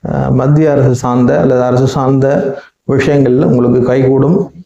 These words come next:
ஆ, ஒரு எக்ஸாம்ல பாஸ் பண்றதுக்கும் ஒரு சிறப்பான காலகட்டமா இருக்கும்.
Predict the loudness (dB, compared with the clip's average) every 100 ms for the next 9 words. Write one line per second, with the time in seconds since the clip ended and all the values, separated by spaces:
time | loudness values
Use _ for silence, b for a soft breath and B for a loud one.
0 | _ _ _ -6 -4 -2 -2 0 0 0
1 | 0 0 0 -2 0 0 0 0 0 0
2 | 0 0 -2 -2 -2 -2 0 0 0 0
3 | 0 0 0 0 -2 -2 -4 -6